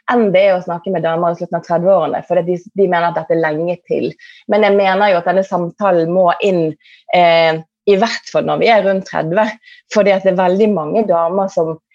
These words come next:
glemmer å få barn, for eksempel, før det er for sent. Eh, for det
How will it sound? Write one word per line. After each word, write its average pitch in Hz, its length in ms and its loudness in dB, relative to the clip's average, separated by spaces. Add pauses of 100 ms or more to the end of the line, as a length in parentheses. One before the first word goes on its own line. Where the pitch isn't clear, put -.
(120)
glemmer 175 500 2
å 160 60 -10
få 160 100 0
barn, 170 300 0
for 151 160 -4
eksempel, 147 340 -8
før 160 160 0
det 151 80 -2
er 156 80 -10
for 165 80 -8
sent. 196 320 -2 (420)
Eh, 175 400 2
for 196 200 -2
det 185 300 4